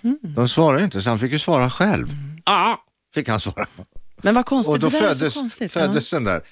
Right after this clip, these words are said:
Speaker 1: Mm.
Speaker 2: tanken att fan, måste ju, <laughs> jag måste ju börja buktala också.
Speaker 1: Mm. Men
Speaker 2: Men,
Speaker 1: för, ja.
Speaker 2: f-, förlåt.
Speaker 1: Nej, för mig är det där en sån konstig fördom, för att där jag kommer ifrån, från den byn, där pratar man ju hej vilt. Och hela min familj är en otroligt,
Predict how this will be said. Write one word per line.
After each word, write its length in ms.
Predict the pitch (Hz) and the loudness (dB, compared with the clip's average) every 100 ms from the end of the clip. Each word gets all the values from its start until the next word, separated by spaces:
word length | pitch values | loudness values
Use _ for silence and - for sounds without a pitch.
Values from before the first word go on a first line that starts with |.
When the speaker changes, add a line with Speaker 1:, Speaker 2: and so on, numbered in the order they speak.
| - | -8
Speaker 1:
Mm. 280 | 180 175 185 | -4 -2 0
Speaker 2:
tanken 320 | 117 95 85 | 0 -2 -4
att 120 | 85 95 | -8 -6
fan, 200 | 127 113 | -6 -4
måste 280 | 127 - | -4 -2
ju, 120 | 123 110 | 0 2
<laughs> 40 | |
jag 100 | 131 | 2
måste 260 | 139 - 120 | 0 -2 -4
ju 180 | 113 98 - - - - - - - | -4 -6 -8 -10 -14 -12 -12 -8 0
börja 180 | 120 113 | 2 2
buktala 440 | 110 - 113 135 | 0 -2 -2 -2
också. 200 | 87 165 | -6 -8
Speaker 1:
Mm. 120 | - 147 - - - - | -12 -14 -18 -14 -8 0
Men 80 | 190 | 2
Speaker 2:
Men, 320 | 196 196 - | 2 -2 -6
Speaker 1:
för, 60 | 175 | -6
ja. 160 | 202 254 | -6 -6
Speaker 2:
f-, 140 | - 117 | -6 -2
förlåt. 480 | 131 85 - - - - | 0 -2 -8 -16 -10 0
Speaker 1:
Nej, 140 | 214 | 0
för 100 | 208 | 2
mig 160 | 202 262 | 0 0
är 40 | |
det 60 | 302 | 0
där 200 | 214 175 | 0 0
en 100 | 170 | -2
sån 120 | 165 | -2
konstig 300 | 175 165 156 | -2 -4 -4
fördom, 380 | - 180 226 202 | -2 0 2 0
för 120 | 165 | 0
att 140 | 160 - | -4 -2
där 140 | 175 | 0
jag 180 | 170 254 | 2 2
kommer 200 | - 139 | 0 -2
ifrån, 200 | 131 139 | -2 -4
från 140 | - 165 | -2 2
den 140 | 226 | 2
byn, 200 | 139 - | 2 0
där 120 | - | -2
pratar 360 | - - 131 151 | 2 2 2 0
man 160 | 147 147 | 0 0
ju 100 | - - - | -2 -8 -4
hej 260 | 143 135 | -2 -2
vilt. 600 | 127 285 - - - - _ - - - - - | 2 2 2 -4 -12 -12 _ -20 -20 -20 -20 -4
Och 160 | - | 2
hela 160 | 175 160 | 4 4
min 120 | 151 | 2
familj 480 | 147 160 247 214 151 | 0 2 4 4 0
är 40 | |
en 100 | 147 | -2
otroligt, 760 | - - - 185 285 139 139 | -2 -6 0 2 4 2 -2